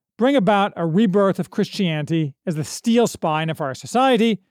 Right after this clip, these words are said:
Christians should instead ally not with their mortal enemies, the left, who desire nothing more than universal nihilism and the extinction of actual Christianity and Christians.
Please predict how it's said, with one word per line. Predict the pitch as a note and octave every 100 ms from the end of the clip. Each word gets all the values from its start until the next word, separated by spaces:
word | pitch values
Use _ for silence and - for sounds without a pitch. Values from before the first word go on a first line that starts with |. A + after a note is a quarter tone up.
| _ _ _ _ _ _ _ _
Christians | E4+ E4 - A#3 F#3+
should | G#3+
instead | A3 - A3+ G3
ally | A3+ C#4+ A#3+ F3 D#3+
not | D#3 F#3+ A#3 G3+
with | F3+
their | F3
mortal | D#3 E3+ E3+ C#3
enemies, | A3 C#4 F#3+ G#2+ E3+ - - _ _ -
the | C#3
left, | G3 A3 F3+ - _ _ _ _ -
who | A3
desire | F#3 G#3 G3 F#3
nothing | F3 B3+ A#3+ G#3
more | F#3 F#3+
than | E3 D#3
universal | D3+ G#3 A#3+ G#3 E3+ F#3+
nihilism | E3 F3+ F#3 F3 E3+ F3 D#3+ - _ _ _ _
and | G3
the | F#3
extinction | F3+ - D4 C#4 - G#3+
of | F3+ -
actual | G#3 G3+ G#3+ F#3
Christianity | F#3 - - D#3+ C#3+ C3 D3+
and | F#3
Christians. | B2+ B3 - E3 - -